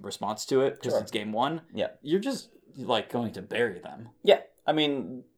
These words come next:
Speaker 2: certainly an excellent card advantage card. And honestly, I wouldn't be surprised if this is the card that ends up breaking some format,
Speaker 1: Mm-hmm.
Speaker 2: whereas Song of Creation, like, falls short, just, like, because of the fact that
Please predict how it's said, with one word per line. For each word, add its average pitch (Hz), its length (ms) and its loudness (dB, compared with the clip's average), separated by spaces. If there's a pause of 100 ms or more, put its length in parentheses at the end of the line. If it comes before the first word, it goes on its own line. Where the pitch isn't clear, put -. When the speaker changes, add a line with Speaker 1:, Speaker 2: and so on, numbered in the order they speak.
(380)
Speaker 2:
certainly 123 840 0
an 98 180 -4
excellent 98 480 -2 (420)
card 107 200 4
advantage 98 380 -2
card. 98 180 2
And 156 240 4 (240)
honestly, 208 460 6
I - 80 6
wouldn't 175 180 6
be 196 80 2
surprised 139 460 6
if 107 160 -2
this 110 400 4
is 135 100 -8
the - 100 0
card 139 400 8
that 135 140 2
ends 131 220 0
up 117 200 2 (120)
breaking 123 640 0
some 120 240 0
format, 127 460 0
Speaker 1:
Mm-hmm. 135 160 0 (220)
Speaker 2:
whereas 110 480 10
Song 113 140 2
of 98 80 -4
Creation, 98 520 -4 (180)
like, 90 180 -2
falls 90 200 2
short, - 280 -16 (300)
just, 104 220 -8
like, 104 160 4
because 98 400 2
of 95 80 -2
the 90 60 -6
fact - 300 -2
that 95 200 -2